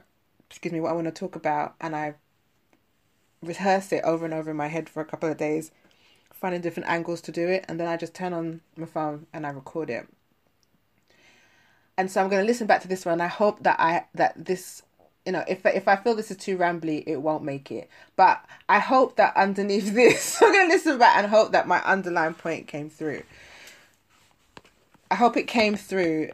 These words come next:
and, and I hope it hits home to whoever needed to hear this, that you are amazing and you are tough and you are independent,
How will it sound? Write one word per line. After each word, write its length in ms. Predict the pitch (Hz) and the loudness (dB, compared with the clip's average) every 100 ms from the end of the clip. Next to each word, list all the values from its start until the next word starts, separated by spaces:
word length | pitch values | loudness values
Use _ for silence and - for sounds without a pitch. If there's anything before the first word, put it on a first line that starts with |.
| - | 0
and, 320 | 165 160 - | 0 0 -4
and 180 | 160 165 | -2 -2
I 40 | |
hope 260 | 175 208 196 | 0 -2 -2
it 80 | - | -4
hits 260 | 196 - | -4 -4
home 440 | 185 190 170 160 156 | -4 -2 -2 -4 -8
to 160 | 185 | -10
whoever 560 | 165 175 165 165 160 - _ _ _ _ | -2 0 0 0 -2 -4 _ _ _ _
needed 380 | 170 175 170 160 | -10 -6 -4 -6
to 140 | - 165 | -6 -4
hear 260 | 160 151 | -2 -4
this, 420 | 151 127 - - - _ _ _ _ _ _ _ _ _ | -4 -8 -8 -18 -20 _ _ _ _ _ _ _ _ _
that 180 | - 175 | 0 0
you 200 | 185 202 | 0 2
are 180 | 180 165 | 4 4
amazing 720 | 165 185 208 208 160 156 190 _ _ _ _ _ _ | 2 2 0 0 -2 -4 -8 _ _ _ _ _ _
and 160 | 170 175 | -8 -6
you 160 | 170 | -2
are 120 | 165 156 | 0 0
tough 680 | - 202 165 - - _ _ _ _ _ | 0 4 4 2 -16 _ _ _ _ _
and 160 | 175 175 | -4 -2
you 140 | 170 | -2
are 60 | 156 | 0
independent, 840 | - 185 180 - 185 175 156 135 | 0 -2 -2 -4 -4 -2 -4 -6